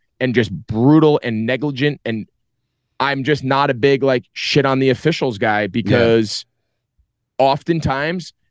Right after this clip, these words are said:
Speaker 1: they're asked to officiate by letters of laws and rules that are damn near impossible for them to officiate.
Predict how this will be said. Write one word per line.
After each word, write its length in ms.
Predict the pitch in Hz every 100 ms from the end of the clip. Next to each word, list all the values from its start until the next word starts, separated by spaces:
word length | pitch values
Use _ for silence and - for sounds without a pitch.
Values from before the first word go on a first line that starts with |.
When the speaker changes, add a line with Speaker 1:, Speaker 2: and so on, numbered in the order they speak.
| _ -
Speaker 1:
they're 220 | 139 143
asked 300 | 139 143 -
to 80 | 143
officiate 600 | - 135 - 143 147 - _ _ _ _
by 180 | 131 123
letters 440 | 120 127 139 131
of 120 | 123 110
laws 440 | 117 123 139 135
and 180 | 113 107
rules 440 | 127 135 156 139 - _ _ _ _ _ _
that 180 | - 139
are 80 | 127
damn 320 | 92 127 120
near 140 | 120 113
impossible 520 | 104 107 104 - 95
for 140 | -
them 160 | 95 92
to 100 | -
officiate. 480 | 82 71 - 71